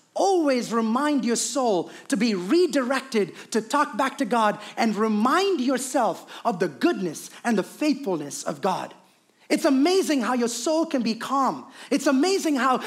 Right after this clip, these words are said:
life can take a complete one eighty when you remind yourself of good, of the goodness and the amazing presence of God in your lives. You know, moments of conflict have this way of sucking the joy out of any situation.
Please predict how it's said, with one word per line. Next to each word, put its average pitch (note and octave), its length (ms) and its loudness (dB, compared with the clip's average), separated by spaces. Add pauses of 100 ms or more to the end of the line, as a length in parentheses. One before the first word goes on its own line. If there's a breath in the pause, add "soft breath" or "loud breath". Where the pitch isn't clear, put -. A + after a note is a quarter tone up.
life C4+ 500 2
can C4+ 160 2
take D#4+ 280 0
a A#3 80 -2
complete C#4+ 560 2
one B3+ 320 0
eighty A#3+ 440 2 (160 loud breath)
when B3 200 2
you D4 240 4
remind C#4 640 2
yourself B3 580 0 (180 loud breath)
of A#3+ 240 0 (260)
good, E4 360 2 (100)
of G3+ 140 -2
the G#3 80 2
goodness A#3+ 640 0
and B3 180 -2
the A3+ 80 2
amazing A#3 800 2
presence C4+ 760 -2 (200 loud breath)
of F3+ 220 -2
God A3 440 0 (220 loud breath)
in A3 220 2
your G3 160 2
lives. E3+ 640 -4 (1040)
You G#3 60 -2
know, A3 100 0
moments C4+ 320 4
of A3+ 160 -6
conflict B3 600 -4 (460 soft breath)
have A3+ 200 0
this A3+ 160 -2
way B3 200 2
of A3 100 -2
sucking C#4 540 -4
the G#3 60 0
joy A3+ 440 0
out G#3+ 140 2
of G#3 100 -4
any A3 160 -2
situation. G3+ 720 -6